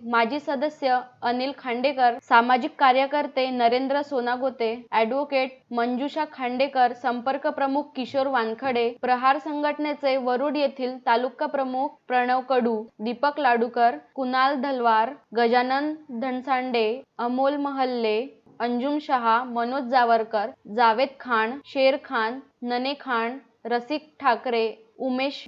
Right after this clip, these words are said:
डबरासे, अन्सार अली, शफीक सय्यद, समीर सरोदे,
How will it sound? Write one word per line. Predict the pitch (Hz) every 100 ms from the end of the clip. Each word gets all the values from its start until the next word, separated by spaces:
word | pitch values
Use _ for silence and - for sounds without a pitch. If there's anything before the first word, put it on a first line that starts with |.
| 226
डबरासे, | 233 240 247 262 269 240 233 269 _
अन्सार | 233 240 233 277 285
अली, | - 247 240 240 277 - _
शफीक | - 254 240 302 294
सय्यद, | - 254 233 226 240 247 - 226 -
समीर | 240 247 285
सरोदे, | 285 262 240 226 214